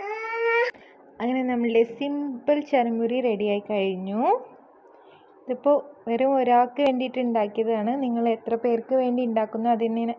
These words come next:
ഇതിനനുസരിച്ച് ഉള്ളിയുടെയും തക്കാളിയുടെയും പൊരിയുടെയും ഒക്കെ അളവ് കൂടും. നിങ്ങൾക്ക് നാല് മണി പലഹാരമായിട്ടും രാത്രിയും എപ്പോൾ വേണമെങ്കിലും ഉണ്ടാക്കാം.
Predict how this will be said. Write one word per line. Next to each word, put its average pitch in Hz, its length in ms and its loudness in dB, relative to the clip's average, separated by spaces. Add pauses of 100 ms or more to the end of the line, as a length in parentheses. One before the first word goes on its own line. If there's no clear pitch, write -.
ഇതിനനുസരിച്ച് 254 1000 0 (480)
ഉള്ളിയുടെയും 233 560 2
തക്കാളിയുടെയും 220 760 0
പൊരിയുടെയും 220 580 -2
ഒക്കെ 214 300 -2
അളവ് 233 260 4
കൂടും. 226 500 -4 (1300)
നിങ്ങൾക്ക് 247 360 -2
നാല് 208 220 0
മണി 240 320 0
പലഹാരമായിട്ടും 240 960 0
രാത്രിയും 208 760 0 (800)
എപ്പോൾ 277 380 4
വേണമെങ്കിലും 277 400 4
ഉണ്ടാക്കാം. 233 600 -2